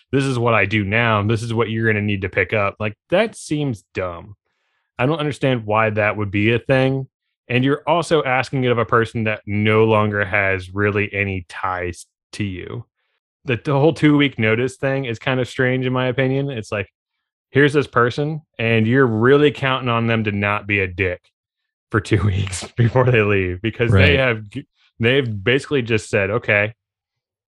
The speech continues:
Speaker 1: everything I'm here for right now is just to help you out because I'm gone.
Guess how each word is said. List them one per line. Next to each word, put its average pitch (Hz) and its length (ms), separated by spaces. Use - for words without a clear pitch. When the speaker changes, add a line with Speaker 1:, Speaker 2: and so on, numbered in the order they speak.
Speaker 1:
everything 160 500
I'm 151 140
here 131 200
for 156 220
right 151 220
now 156 320
is 113 180
just 117 320
to 120 80
help 104 380
you 101 480
out 85 260
because 104 560
I'm 151 280
gone. 101 540